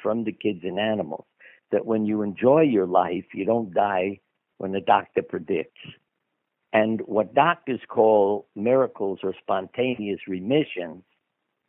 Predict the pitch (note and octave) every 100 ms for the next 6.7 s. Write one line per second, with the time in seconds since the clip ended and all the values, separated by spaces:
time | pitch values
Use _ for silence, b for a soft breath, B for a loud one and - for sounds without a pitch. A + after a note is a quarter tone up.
0 | _ A#2 B2+ C#3+ D#3 - - G2+ F#2 G2
1 | G2 F#2 F#2+ F2+ G#2+ G2+ A#2 C3 C3 -
2 | E2 D2 - _ _ _ _ _ _ _
3 | _ _ A#2+ C#3+ C3 C3 G#2+ G2 - F2+
4 | F#2 F#2+ - G2+ - A2+ G#2+ - E2+ D#2+
5 | D#2 D#2+ F2+ E2+ D#2 F2 A#2 B2 A#2 G#2
6 | F#2+ - F#2 D#2 - F2 F#2